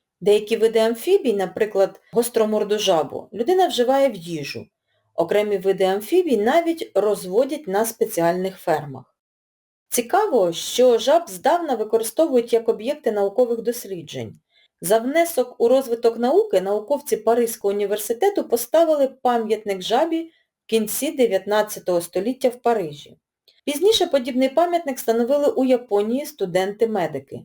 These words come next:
Пам'ятник жабі є і у Києві. Тепер нам вже час підбивати підсумки. Отож,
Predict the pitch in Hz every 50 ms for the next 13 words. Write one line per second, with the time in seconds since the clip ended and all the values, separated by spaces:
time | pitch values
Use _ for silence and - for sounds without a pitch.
0 | _ _ _ _ _ _ _ - 214 214 208 202 196 196 196 202 196 185 180 -
1 | 220 277 349 392 392 370 392 403 - _ _ - 165 170 196 233 233 233 - 254
2 | 262 254 247 240 247 _ 190 170 156 143 139 120 117 139 - - _ _ _ _
3 | _ _ _ _ _ _ _ _ _ _ _ _ _ _ - - 233 - 415 415
4 | 370 349 330 330 330 311 269 - _ _ - 180 190 226 254 - - - 320 359
5 | 370 - - 233 185 175 190 202 220 262 269 - 277 - - - 185 - - -
6 | - 147 139 - - 92 - - _ _ _ _ _ _ _ - 294 294 - 208
7 | 165 175 - - - -